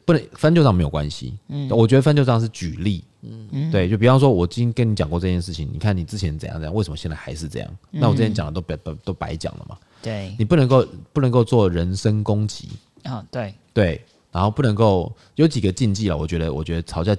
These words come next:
Speaker 1: 有几个禁忌会让架越吵越凶。
Speaker 2: 嗯。
Speaker 1: 不能做人身攻击的。
Speaker 2: 嗯哼。
Speaker 1: 对啊，不能够，不能够就是讲对方家里面的人。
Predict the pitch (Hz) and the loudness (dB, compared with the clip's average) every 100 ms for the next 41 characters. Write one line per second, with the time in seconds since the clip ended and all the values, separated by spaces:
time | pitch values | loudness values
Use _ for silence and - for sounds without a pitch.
0 | - 65 90 85 85 101 90 85 85 113 | -4 -6 -4 -2 -4 -4 -4 -4 0 2
1 | 98 85 - 117 76 113 90 - 73 78 | 0 -2 -2 -2 0 0 -2 -4 -6 -6
2 | - - - 160 151 123 123 - _ _ | -6 -10 -10 -6 -4 -4 -8 -14 _ _
3 | 127 107 110 82 85 82 82 78 50 50 | 0 4 4 2 0 -2 -2 -6 -10 -10
4 | 127 123 120 139 - - - 107 107 123 | -6 -4 -4 -6 -8 -8 -6 -4 0 0
5 | 98 104 98 90 73 - 123 101 98 98 | 2 4 4 4 0 -6 -2 -2 0 0
6 | 87 78 76 - 87 98 85 71 87 - | 0 -2 -6 -8 -6 -4 -4 -6 -10 -8
7 | 85 80 - 90 82 78 82 73 73 67 | -6 -4 -2 -2 -2 -2 -4 -4 -8 -12
8 | - - | -16 -18